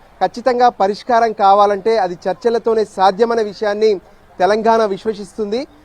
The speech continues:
అందులో భాగంగానే గతంలో ఏ విధంగానైతే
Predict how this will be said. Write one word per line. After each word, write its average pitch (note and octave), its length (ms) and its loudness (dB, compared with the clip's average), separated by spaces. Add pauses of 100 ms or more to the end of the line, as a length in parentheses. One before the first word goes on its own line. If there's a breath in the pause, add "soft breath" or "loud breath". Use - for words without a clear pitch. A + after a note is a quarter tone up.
(160 soft breath)
అందులో G#3+ 320 4
భాగంగానే A3+ 560 2 (120)
గతంలో A#3 460 0
ఏ F#3+ 160 2
విధంగానైతే A3 760 0